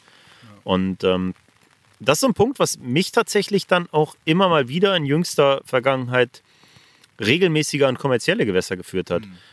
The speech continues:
Speaker 2: Weil du dort halt eben auch wieder so eine Angeldruck-Vergleichssituation hast, in der du wieder anders vorgehen musst und wieder an dir arbeiten musst und aus der Komfortzone geholt
Speaker 1: Mhm.
Speaker 2: werden musst, ne?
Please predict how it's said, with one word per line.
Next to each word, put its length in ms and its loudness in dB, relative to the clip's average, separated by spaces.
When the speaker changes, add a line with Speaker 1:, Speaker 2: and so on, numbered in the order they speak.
Speaker 2:
Weil 120 0
du 60 -4
dort 340 2
halt 140 -2
eben 240 -6
auch 200 -6
wieder 180 2
so 100 -2
eine 140 -2
Angeldruck-Vergleichssituation 1600 -2
hast, 340 -4
in 80 -6
der 160 2
du 160 -2
wieder 200 0
anders 280 0
vorgehen 380 -2
musst 300 -2
und 160 -12
wieder 200 0
an 100 -4
dir 120 -4
arbeiten 340 0
musst 240 -2
und 80 -6
aus 60 0
der 80 0
Komfortzone 520 0
geholt 220 -4
Speaker 1:
Mhm. 60 -8
Speaker 2:
werden 180 0
musst, 240 -8
ne? 100 -4